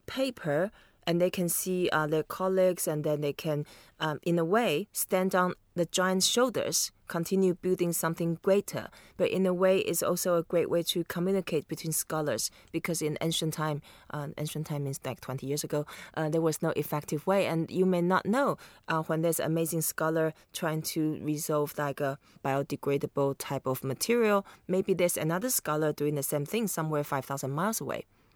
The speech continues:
So why reinvent the wheel a couple times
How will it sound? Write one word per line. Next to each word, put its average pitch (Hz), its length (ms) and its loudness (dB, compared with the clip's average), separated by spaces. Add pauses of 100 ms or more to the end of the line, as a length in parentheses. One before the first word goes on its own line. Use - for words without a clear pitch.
(140)
So 156 300 0
why 170 200 2
reinvent 156 800 -2
the 143 100 -2
wheel 156 460 0
a 160 60 -8
couple - 260 -6
times 185 440 -4